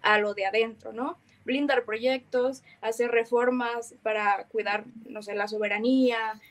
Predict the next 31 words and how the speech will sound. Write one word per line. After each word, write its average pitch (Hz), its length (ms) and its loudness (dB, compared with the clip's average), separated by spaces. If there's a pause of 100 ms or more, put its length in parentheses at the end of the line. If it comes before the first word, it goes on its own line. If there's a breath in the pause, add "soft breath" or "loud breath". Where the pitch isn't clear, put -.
(120)
los 220 140 2
recursos 240 680 -2
aquí 220 480 -6 (320 soft breath)
en 208 180 0
México. 240 560 0
Entonces, 262 420 0
yo 285 140 2
creo 311 180 0
que 294 180 8
eso 294 180 4
es 285 140 -10
lo 277 140 2
que 226 80 0
más 233 160 2
le 269 100 0
saca 254 240 2
de 233 100 4
onda, 220 200 -4
más 285 180 0
allá 320 160 -2
de 311 80 0
la 233 140 0
carta, 247 320 -2
¿no? 247 120 -6
Porque, 214 240 -8 (180)
pues, 233 120 6
podría 247 320 6
ser 311 140 -10
como 294 220 -6
un 254 100 -2
comunicado 240 720 -4